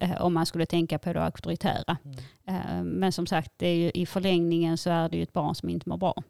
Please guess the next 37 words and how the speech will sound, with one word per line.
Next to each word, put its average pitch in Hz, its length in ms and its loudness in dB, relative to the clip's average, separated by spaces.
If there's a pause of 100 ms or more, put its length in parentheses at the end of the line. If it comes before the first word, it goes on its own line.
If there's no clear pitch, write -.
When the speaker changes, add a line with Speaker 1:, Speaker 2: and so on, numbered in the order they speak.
(140)
Speaker 1:
Mm. 123 200 2 (420)
Speaker 2:
Eh, - 380 -2
om, 190 320 4
om 180 180 2
det 175 80 2
är, 175 280 4 (280)
om 185 160 -2
man 185 200 4
mer 185 180 4
har 175 200 4
det 170 80 2
curlande 190 800 6 (360)
så - 520 2
är 175 220 2
det 170 80 2
ju 180 80 4
svårt 180 320 4
för 180 80 0
barnet 170 360 4
att 170 80 2
veta 170 560 2 (580)
var, 175 200 6
var 175 320 6
är 170 160 4
min 165 160 0
gräns. - 560 0 (440)
Speaker 1:
Mm. 117 120 2
Speaker 2:
Eh, - 320 -2
så 190 160 2
det 185 80 6
aktiva 180 540 2
handlar 196 360 4
ju 165 80 2
snarare 170 480 4 (120)
om 165 340 4
att, 156 220 -2 (460)
eh, - 600 -4